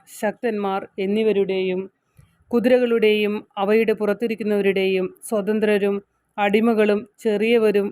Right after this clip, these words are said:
വലിയവരുമായ എല്ലാവരുടെയും മാംസം ഭക്ഷിക്കുന്നതിന് ഒന്നിച്ചുകൂടുവിൻ.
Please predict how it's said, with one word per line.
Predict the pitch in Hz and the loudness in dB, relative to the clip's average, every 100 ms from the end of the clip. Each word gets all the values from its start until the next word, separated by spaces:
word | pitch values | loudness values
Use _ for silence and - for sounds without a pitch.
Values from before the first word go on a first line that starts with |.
| - | -2
വലിയവരുമായ | 202 196 208 240 233 220 202 190 190 - | 2 4 4 4 4 2 0 0 -2 -2
എല്ലാവരുടെയും | 214 190 202 226 214 208 208 202 | -4 0 2 2 2 0 0 0
മാംസം | 190 196 - 226 | -2 -2 -4 -4
ഭക്ഷിക്കുന്നതിന് | 196 220 208 202 196 185 185 - | -4 -6 -8 -4 -2 0 -2 -2
ഒന്നിച്ചുകൂടുവിൻ. | 196 190 190 202 180 190 185 185 | -2 -2 -4 -8 -8 -4 -2 -2